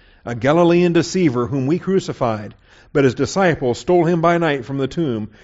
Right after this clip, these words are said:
where he was laid when unfastened from the cross, and now deceive men by asserting that he has risen from the dead and ascended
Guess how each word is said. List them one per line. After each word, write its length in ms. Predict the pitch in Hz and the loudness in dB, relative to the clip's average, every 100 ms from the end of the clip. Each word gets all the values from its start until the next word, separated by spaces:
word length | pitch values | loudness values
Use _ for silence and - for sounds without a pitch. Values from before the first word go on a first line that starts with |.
| _ | _
where 140 | - 120 | -4 0
he 100 | 139 | 2
was 220 | 127 110 | 0 0
laid 500 | 156 156 139 120 123 | 0 2 2 0 -4
when 240 | 120 120 | -4 -4
unfastened 680 | 135 143 147 175 156 - 127 | -2 -4 -2 -2 -4 -4 -10
from 140 | - | -8
the 80 | 135 | -6
cross, 420 | 135 139 113 - - _ _ - | -2 -2 -2 -10 -20 _ _ -6
and 160 | 120 | -2
now 240 | 135 160 170 | 2 2 2
deceive 600 | 143 - 220 233 208 151 | 0 -2 0 2 2 0
men 320 | 135 117 113 | -2 -2 -2
by 100 | 127 | 0
asserting 460 | 123 - 196 156 | 0 2 0 0
that 120 | 127 120 | -4 -2
he 100 | 139 | -4
has 120 | 110 | -2
risen 280 | 147 156 139 | -4 -6 -8
from 100 | 165 | -6
the 80 | |
dead 420 | 151 165 127 113 - - _ - | -2 0 0 -2 -8 -20 _ -8
and 120 | 127 | -4
ascended 680 | 120 - 180 120 110 110 | -2 0 -2 0 -4 -6